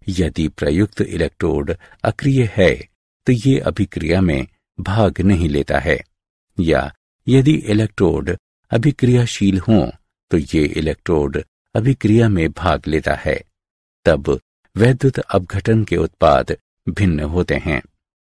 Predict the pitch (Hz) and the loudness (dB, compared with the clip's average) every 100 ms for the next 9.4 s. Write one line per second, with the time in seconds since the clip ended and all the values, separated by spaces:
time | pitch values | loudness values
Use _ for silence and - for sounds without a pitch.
0 | _ _ _ _ _ _ _ _ - 123 | _ _ _ _ _ _ _ _ 0 2
1 | 135 165 - - 110 - 113 135 139 107 | 4 2 0 0 -2 0 0 2 2 2
2 | - 95 - - 67 - - _ _ _ | -2 -4 -2 2 2 0 -10 _ _ _
3 | _ 98 117 - 107 - 98 - 101 85 | _ 2 2 2 -2 -2 -6 -4 -4 -4
4 | - 92 82 85 78 71 76 67 - 101 | -2 -2 -2 -2 -2 0 -4 -4 -2 -2
5 | - 98 90 - _ _ _ 113 117 139 | 0 -2 -2 -10 _ _ _ 2 4 4
6 | 143 - 104 107 - 127 - 76 69 85 | 4 2 -2 -4 -2 -4 2 2 2 -2
7 | - _ _ 92 76 73 71 - _ _ | -6 _ _ -2 0 0 -2 -8 _ _
8 | 117 - 117 110 110 - - - 85 - | -2 -2 -2 0 0 -4 -10 -6 -6 2
9 | 101 69 - | 2 2 -4